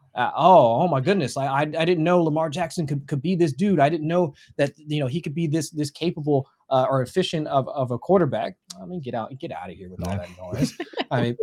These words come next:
Speaker 1: I'm just glad that they're, they're capable of actually, like, showing us and highlighting the fact that this is what Jackson has in his tool bag. Uh,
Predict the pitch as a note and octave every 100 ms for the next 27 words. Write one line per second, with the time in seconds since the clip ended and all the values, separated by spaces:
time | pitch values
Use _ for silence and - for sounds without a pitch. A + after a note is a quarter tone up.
0 | - - - - D4+ - F#3 F#3+ E3+ D#3+
1 | D3 C#3+ C#3+ C3+ C3+ C3 C#3+ C3+ B2+ A#2+
2 | A#2 A#2 - A#2+ G#2+ G2+ - - B2+ A2+
3 | G#2+ - - A#2+ C3 B2 A#2+ A2+ G#2 B2
4 | D3+ B2 G#2+ B2 A#2+ A2+ A#2 G#2+ C3+ A#2
5 | - G#2+ A#2+ A2+ G#2+ G#2 - C3 A#2 G#2
6 | D3+ E3+ - - _ A#2 A2